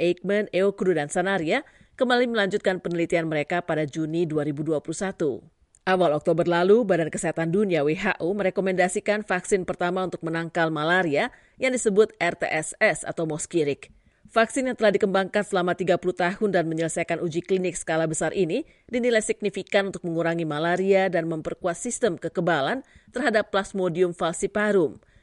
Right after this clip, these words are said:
atau parasit malaria paling mematikan dan paling umum di Afrika.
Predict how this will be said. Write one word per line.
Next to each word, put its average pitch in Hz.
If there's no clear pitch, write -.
atau -
parasit 160
malaria 156
paling 147
mematikan 156
dan 156
paling 247
umum 190
di 220
Afrika. 147